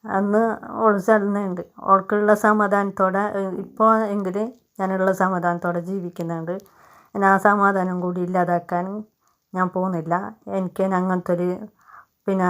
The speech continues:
ആൾ വേണ്ടിയും വേണ്ട, ഞാൻ ജീവിക്കുന്നുമില്ല. അങ്ങനെ ഒരാൺ തുണ ഇല്ലാതെ ജീവിക്കാൻ പറ്റുമോയെന്ന് ഞാൻ നോക്കട്ടെ. ഇത്ര കൊല്ലം ജീവിച്ച എനിക്ക്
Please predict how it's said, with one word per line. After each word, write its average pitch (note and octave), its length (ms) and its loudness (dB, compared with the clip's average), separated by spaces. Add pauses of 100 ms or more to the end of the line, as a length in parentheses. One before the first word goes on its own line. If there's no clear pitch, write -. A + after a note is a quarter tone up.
(140)
ആൾ F#3+ 240 8
വേണ്ടിയും F#3 460 -2
വേണ്ട, E3+ 260 -2 (420)
ഞാൻ F#3 200 -6
ജീവിക്കുന്നുമില്ല. F3 760 -8 (720)
അങ്ങനെ F#3+ 320 2
ഒരാൺ F#3+ 380 4
തുണ F#3+ 220 -2
ഇല്ലാതെ F3+ 380 0
ജീവിക്കാൻ F3+ 500 -4
പറ്റുമോയെന്ന് F3+ 480 -4
ഞാൻ F3 180 -4
നോക്കട്ടെ. F3 460 -8 (560)
ഇത്ര G3 220 2
കൊല്ലം F#3 320 2
ജീവിച്ച F#3+ 380 -4
എനിക്ക് F3 340 -4